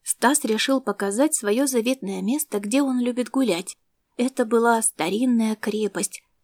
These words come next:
стоявшая на берегу пролива в самой узкой его части. Когда-то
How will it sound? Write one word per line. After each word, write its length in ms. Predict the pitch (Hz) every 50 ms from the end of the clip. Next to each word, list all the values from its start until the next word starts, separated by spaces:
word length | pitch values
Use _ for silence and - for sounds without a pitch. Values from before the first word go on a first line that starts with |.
| _
стоявшая 600 | - - - 254 294 349 359 339 - - 285 240 226
на 140 | 220 220
берегу 340 | 208 233 233 254 262 240 254
пролива 500 | 247 - 277 294 294 277 247 208 180 -
в 60 | -
самой 380 | - - 339 370 370 294 269 269
узкой 380 | 277 262 247 - - - 226 226
его 260 | 220 233 220 240 233
части. 520 | - - - 185 175 - - - 160 190 - _ _ _ _ _ _ _ _ _
Когда-то 640 | - 226 208 202 196 202 226 277 302 - 233 185